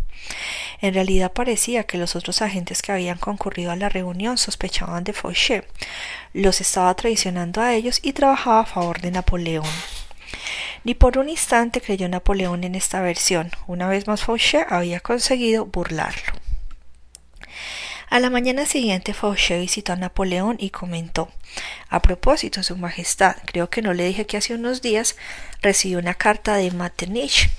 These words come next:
Mi cabeza está demasiado ocupada con asuntos más urgentes. Además, el emisario omitió darme el polvo necesario para hacer legible la escritura. Aquí está la carta, seguro que Fouché estaba jugando con él".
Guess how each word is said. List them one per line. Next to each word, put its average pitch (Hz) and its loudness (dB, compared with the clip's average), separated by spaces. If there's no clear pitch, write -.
Mi 175 -6
cabeza 180 2
está - 2
demasiado 202 0
ocupada 208 4
con 214 4
asuntos 185 0
más 175 2
urgentes. - -4
Además, 185 2
el 190 -2
emisario 185 -2
omitió 208 -2
darme 180 2
el 196 0
polvo 208 4
necesario 202 2
para - -6
hacer 175 0
legible 180 -2
la - -4
escritura. - -6
Aquí 180 -2
está 214 2
la 220 6
carta, 220 4
seguro 175 -2
que 226 -4
Fouché 202 0
estaba 170 -2
jugando 170 -4
con 165 -6
él". 165 -10